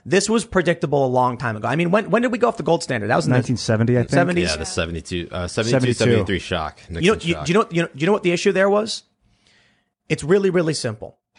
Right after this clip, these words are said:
Speaker 1: If all four of us here in this room are trading, you know, one dollar between each other. So it's like, I give Ian a dollar in exchange for a high five, then Ian gives Suraj a dollar in exchange for a high five. The only way to get that high five is to have the dollar and make it to you.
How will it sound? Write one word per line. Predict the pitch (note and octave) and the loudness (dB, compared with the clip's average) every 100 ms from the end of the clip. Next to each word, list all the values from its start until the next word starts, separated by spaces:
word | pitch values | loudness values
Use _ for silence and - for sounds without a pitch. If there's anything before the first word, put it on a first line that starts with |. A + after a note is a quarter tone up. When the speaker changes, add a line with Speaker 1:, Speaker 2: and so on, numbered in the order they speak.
| _ | _
Speaker 1:
If | D#3 - | -4 -2
all | - E3 A#3 | 2 2 2
four | - D#3+ D#3 | 0 2 2
of | C#3+ | 2
us | C3 | -2
here | - C3+ | -2 -4
in | B2+ | -4
this | A2+ | -6
room | A2+ G#2 G2+ G#2+ _ _ _ - | -8 -8 -10 -14 _ _ _ -2
are | A#2+ | -2
trading, | A2 - D#3+ F3 E3+ E3 D3+ D3 C3+ _ _ _ _ _ _ _ | -2 -6 0 0 2 0 -2 -8 -12 _ _ _ _ _ _ _
you | C#3+ | -2
know, | D3 C3 - | -2 -4 -4
one | C#3 F3 G3 | 0 2 4
dollar | E3 C3+ A#2+ A2 | 2 2 0 -4
between | D3+ - D3+ | -8 -6 -4
each | B2+ | -4
other. | B2+ G2+ G2+ _ _ _ | -4 -6 -10 _ _ _
So | - D3+ C3+ | -4 0 2
it's | C#3+ | 0
like, | C3 | 0
I | E3 | 2
give | E3+ D#3+ | 0 -2
Ian | E3 | -4
a | C#3+ | 0
dollar | D3 C#3 C#3+ C3+ | 2 2 2 0
in | C3 | -2
exchange | B2+ - C#3+ C3 B2 | -4 -6 -4 -4 -4
for | C3 | -4
a | G#2+ | -2
high | G#2+ | -2
five, | - F3 E3+ E3+ | 2 4 4 2
then | C3+ C3 | -4 -4
Ian | C#3 C3 | -6 -4
gives | A#2+ A2 | -4 -4
Suraj | B2 B2+ A#2+ | -2 -2 -2
a | |
dollar | A#2+ A#2+ | -2 -2
in | |
exchange | A2+ A#2+ | -2 -8
for | G#2 | -8
a | G#2 | -8
high | G#2 | -2
five. | D#3+ E3 - _ _ _ _ | 0 -2 -8 _ _ _ _
The | C3+ | 2
only | D#3 B3 C4 | 4 4 2
way | A3+ | 2
to | |
get | G#3 | 2
that | F3 | 2
high | E3 D#3+ | 2 2
five | E3+ D#3 | 2 2
is | C3 | 0
to | B2+ | -2
have | C#3 D3+ | 0 0
the | C#3+ | 2
dollar | C3 A#2+ A#2+ | 2 2 2
and | A#2+ | -2
make | B2+ | -4
it | B2+ | -6
to | C3 | -8
you. | A2+ G#2 | -6 -8